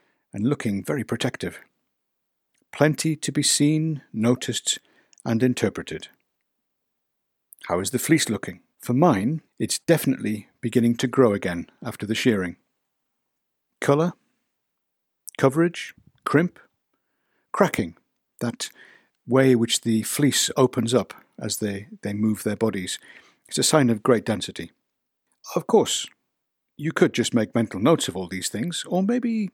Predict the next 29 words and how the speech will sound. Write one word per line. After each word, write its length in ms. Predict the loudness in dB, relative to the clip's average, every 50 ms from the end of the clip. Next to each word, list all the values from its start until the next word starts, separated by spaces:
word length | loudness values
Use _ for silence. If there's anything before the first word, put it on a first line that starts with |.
| _ _ _ _ _ _ _
record 340 | -2 -2 0 2 2 2 2
the 60 | 2
details 440 | 0 -2 -2 -2 -2 -4 -4 -2 0
in 100 | 2 4
writing, 360 | 4 4 4 4 0 -6 -8 -10 _ -20 -20 -20 _ _ -6
in 100 | -2 0
a 60 | 2
notebook, 500 | 4 4 4 4 2 -2 -10 -10 -12 -20 _ _ _ _ _ _ _ _ _ _ _ _ _ _ _ _ _ _ _
or 180 | 0 2 2 4
on 180 | 2 2 2
your 80 | 2 4
mobile 300 | 4 6 6 6 6 6
device, 640 | 6 4 4 4 4 4 2 0 -2 -6 -8 -10 -14 _ -6 -2
or 320 | 0 2 2 2 0 -2 _ _ -8 -6
as 100 | -2 -2
an 120 | -2 -2 -2
audio 360 | 0 0 0 2 4 4 4 4
diary 420 | 6 4 4 4 4 2 2 0
entry. 360 | -2 -6 -8 -10 -12 -16 -18 _ _ _ _ _ _ _ _ _ _ _ _ _ _ _ _ _ _ 2
What 200 | 2 2 2 2
do 80 | 0
you 180 | 0 2 2 0
see 540 | 0 -2 0 0 0 0 -2 -6 -12 _ _ _ -20 _ _ _ _ _ _ _ _ _ _ _ _ -20 -20 _ _ _ -4
when 140 | -2 -2
you 120 | 0 -2 -2
look 160 | -4 -4 -6
at 60 | -8
an 100 | -8 -6
alpaca? 480 | -6 -6 -8 -8 -10 -12 -12 -12 -14